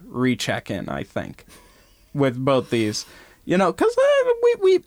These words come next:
we have the tolerance. You know, you can listen to Murder and force yourself through that, and I'll continue to watch a three-camera sitcom and force myself through that.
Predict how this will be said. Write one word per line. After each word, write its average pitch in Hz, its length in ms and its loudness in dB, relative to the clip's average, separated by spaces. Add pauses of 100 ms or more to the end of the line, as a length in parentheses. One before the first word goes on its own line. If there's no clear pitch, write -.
we 269 220 0
have 127 220 -2
the 107 80 -10
tolerance. 120 580 -6 (540)
You 139 120 0
know, 123 240 0 (100)
you 139 220 0
can 190 220 0
listen 190 280 0
to 214 60 2
Murder 147 460 2
and 143 140 2
force 135 280 -2
yourself 131 380 -2
through 123 160 0
that, 107 280 0
and 123 140 2
I'll 123 100 2
continue 135 460 2
to 139 80 0
watch 135 260 0
a 151 40 -2
three-camera 147 560 0
sitcom 139 560 -4
and 117 140 -8
force 123 260 -2
myself 135 380 0
through 156 160 2
that. 156 360 0